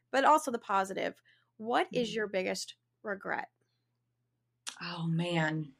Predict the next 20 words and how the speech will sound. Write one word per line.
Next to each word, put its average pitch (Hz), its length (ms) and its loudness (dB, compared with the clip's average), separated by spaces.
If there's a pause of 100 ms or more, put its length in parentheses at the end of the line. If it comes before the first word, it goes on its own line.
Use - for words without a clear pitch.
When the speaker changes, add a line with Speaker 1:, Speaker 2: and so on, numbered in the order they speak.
(2500)
Speaker 2:
God, 214 500 12
that's 254 240 -2
a 202 100 -2
good 233 320 0
one. 202 180 2
I've 240 240 2
never 226 300 -2
been 202 200 -4
asked 196 320 0
that. 156 120 -6
Could 233 120 -4
it 302 100 -6
be, 311 120 -4
like, 302 200 -4
a 269 60 -4
specific 226 600 -8
situation? 202 600 -4
Speaker 1:
Yeah. 415 200 4 (320)
Yeah. 320 160 -2 (840)
Speaker 2:
Um, 247 580 10